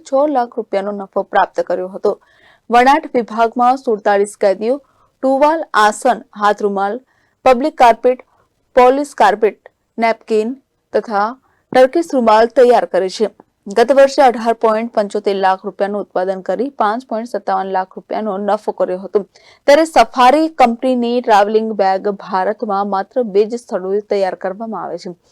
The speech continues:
જેમાં એક સેન્ટ્રલ જેલના સફારી વિભાગમાં અને હાલોલમાં. આ વિભાગમાં એકતાલીસ કેદીઓ ફરજ બજાવે છે, જેમાં રોજની છસો બેગ તૈયાર કરવામાં આવે છે. ગત વર્ષે આ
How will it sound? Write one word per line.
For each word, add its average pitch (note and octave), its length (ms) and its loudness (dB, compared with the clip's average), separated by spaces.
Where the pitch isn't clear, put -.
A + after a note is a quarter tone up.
જેમાં G#3+ 340 2
એક A3 140 -6
સેન્ટ્રલ A#3 460 0
જેલના A3 320 0
સફારી G#3 420 -2
વિભાગમાં G#3 520 -6
અને B3 260 2
હાલોલમાં. B3 640 2
આ G3+ 160 -2
વિભાગમાં G#3+ 640 -6
એકતાલીસ C4 640 2
કેદીઓ A#3 400 2
ફરજ A3 320 0
બજાવે F#3 400 -2
છે, A3 140 0
જેમાં A#3 280 2
રોજની C4 440 2
છસો B3 420 0
બેગ G3+ 260 2
તૈયાર G3 340 -2
કરવામાં G3+ 400 -8
આવે - 240 -14
છે. G3 100 -14
ગત A#3+ 260 2
વર્ષે C4+ 320 4
આ C4 80 6